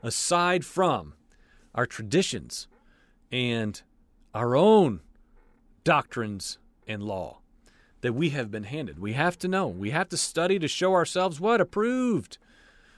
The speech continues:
We can do that. So reach out to us if you would like, path to zion podcast at gmail dot com. Let us know where you are, what you're up to these days. Thank you so much for watching. We'll be back with part two right after this.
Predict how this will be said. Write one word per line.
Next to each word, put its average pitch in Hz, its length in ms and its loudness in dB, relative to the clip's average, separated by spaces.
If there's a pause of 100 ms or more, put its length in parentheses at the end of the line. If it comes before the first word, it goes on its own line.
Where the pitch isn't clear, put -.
(100)
We 117 100 -6
can 185 300 2
do 110 140 2
that. 80 220 -8 (200)
So 95 340 -2 (220)
reach 220 240 4
out 214 160 4
to 214 80 2
us 202 160 0
if 180 100 -8
you 165 80 0
would 143 100 0
like, 202 300 2
path 185 200 4
to 156 80 -8
zion 160 240 0
podcast 139 500 2
at 110 80 -8
gmail 131 360 -2
dot 82 180 -12
com. 160 280 -2 (720)
Let 165 100 4
us 170 100 -4
know 202 140 4
where 196 180 8
you 190 200 6
are, 135 260 4 (160)
what 185 180 -2
you're 240 120 4
up - 100 -2
to 110 140 -6
these 95 200 -6
days. 92 360 -8 (440)
Thank 175 200 2
you 165 180 0
so 208 220 0
much 185 160 2
for 139 120 -2
watching. 151 300 4
We'll 156 100 -2
be 143 60 -4
back 156 240 2
with 127 140 -8
part - 260 -2
two 208 540 0 (280)
right 139 140 4
after 151 160 0
this. 95 300 -4